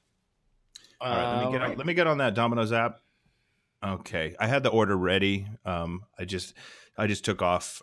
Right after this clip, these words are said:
Speaker 1: um, one pizza. I thought it was gonna be a six for sure on Creamer, but
Speaker 2: No, sorry about that.
Speaker 1: no need to apologize for your terrible review. Um,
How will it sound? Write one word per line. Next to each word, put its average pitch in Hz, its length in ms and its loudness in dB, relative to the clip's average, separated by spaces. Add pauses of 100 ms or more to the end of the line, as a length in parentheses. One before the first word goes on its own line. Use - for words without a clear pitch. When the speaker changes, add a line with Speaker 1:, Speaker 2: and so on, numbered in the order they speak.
Speaker 1:
um, 80 460 -6
one 87 200 -4
pizza. 85 300 -6
I 80 40 -4
thought 90 160 -2
it 82 40 -2
was 82 100 -6
gonna 85 180 -6
be 76 120 -6
a 71 60 -6
six - 340 -4
for - 160 -14
sure 120 380 0
on 92 160 0
Creamer, 98 400 0
but 82 300 -2 (260)
Speaker 2:
No, 107 400 -10
sorry 113 240 -8
about 104 200 -12
that. 104 160 -10 (720)
Speaker 1:
no 156 240 4
need 185 160 8
to 156 80 4
apologize 139 680 4
for 117 220 2
your 101 160 2
terrible 101 380 0
review. 117 440 -2 (360)
Um, 85 280 -4